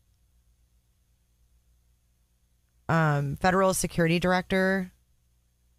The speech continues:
Los Angeles International Airport, Deputy Chief of Police for the L A P D, uh, loss preventions for Albertsons Markets, and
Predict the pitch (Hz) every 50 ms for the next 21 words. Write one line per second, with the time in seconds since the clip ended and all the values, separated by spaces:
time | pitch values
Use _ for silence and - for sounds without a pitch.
0 | _ _ _ _ _ _ _ - - 156 156 160 160 - - - 165 165 160 165
1 | 156 147 - - 160 165 160 156 160 160 - - 151 143 123 - 160 175 170 -
2 | - 180 180 160 - 170 165 156 180 170 170 160 - - 175 165 - - - -
3 | - 120 143 165 208 214 202 - - - - - - _ _ _ _ _ _ _
4 | _ - - 143 - - - 170 180 170 170 165 - - - 147 151 147 190 220
5 | 226 220 220 220 220 220 - - _ _ _ _ _ _ _ _ _ _ _ _
6 | _ - - - - - 123 131 135 127 127 151 147 156 175 - - - 208 180
7 | 180 185 185 175 - 185 180 175 - - - - - - 156 165 151 175 156 -
8 | - - 151 143 143 139 131 139 147 147 160 185 185 - 208 196 190 190 180 -
9 | - _ - - - - - - - - - _ _ _ _ _ _ _ _ _
10 | _ _ _ _ _ _ _ _ _ _ _ _ _ _ _ _ - - 165 160
11 | 160 156 160 156 151 151 156 156 151 -